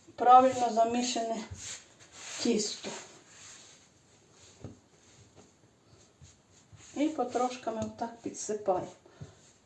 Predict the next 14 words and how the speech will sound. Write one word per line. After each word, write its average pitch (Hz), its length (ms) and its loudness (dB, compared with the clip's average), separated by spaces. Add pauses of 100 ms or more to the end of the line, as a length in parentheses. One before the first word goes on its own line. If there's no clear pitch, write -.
(3250)
Ну, 247 120 2
має 302 300 10
бути 285 340 8
заодно 262 400 8
і 262 280 4
дуже 262 280 4
м'ягеньке. 247 640 8 (1500)
Бо 226 400 4 (200)
ці 269 440 4 (640)
кільця 311 420 8
мають 240 380 4
бути 277 260 2
дуже 247 320 -2
ніжні. 208 600 2